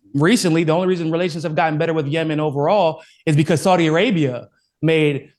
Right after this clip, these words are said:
the first, uh, gesture to try and resolve that situation and bring, and bring about a peace deal. Um, you look at what the results economically when it comes to, uh, the, the actions that the U S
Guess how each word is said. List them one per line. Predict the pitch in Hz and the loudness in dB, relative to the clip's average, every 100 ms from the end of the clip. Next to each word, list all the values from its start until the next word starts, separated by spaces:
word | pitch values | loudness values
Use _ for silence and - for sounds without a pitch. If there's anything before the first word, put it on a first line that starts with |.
| _ | _
the | 156 | -4
first, | 147 165 156 - | 0 2 2 0
uh, | 151 147 | -2 -2
gesture | 139 160 156 156 147 135 - _ | 0 -2 -2 -2 -4 -4 -8 _
to | 156 | -4
try | 143 160 151 | 0 0 2
and | 147 143 | 0 -2
resolve | 131 151 147 | 0 0 0
that | 143 | -2
situation | 143 139 147 139 135 | -4 -6 -4 -4 -4
and | 135 | -4
bring, | 131 143 135 | -2 -2 -2
and | 135 | -2
bring | 143 | -2
about | 135 131 | 0 -2
a | 131 | -2
peace | 139 131 - | -2 -2 -2
deal. | 131 117 110 _ _ _ _ | -6 -6 -8 _ _ _ _
Um, | 147 151 147 139 127 - _ - | -2 0 0 0 -4 -10 _ 0
you | 151 | 2
look | 190 | 2
at | 190 | 0
what | 180 180 147 | 0 0 -2
the | 165 | -2
results | 151 131 120 196 185 139 139 131 _ - | 0 0 0 0 0 -6 -18 -20 _ -6
economically | 170 170 156 185 175 160 139 120 - _ _ _ | -4 0 0 0 -4 -4 -6 -6 -12 _ _ _
when | 147 143 | -2 -2
it | 139 | 0
comes | 165 156 147 | -2 -2 -4
to, | - 165 151 143 | -6 -2 0 0
uh, | 147 147 139 123 98 | 0 0 0 -2 -6
the, | 127 147 139 123 | -4 -2 -2 -4
the | 131 135 127 | -4 -4 -4
actions | 135 160 - 151 131 | -2 -4 -4 -4 -2
that | 139 127 117 | -2 -4 -4
the | 135 | -4
U | 127 160 156 | 0 0 2
S | 165 143 127 - | 0 0 -4 -14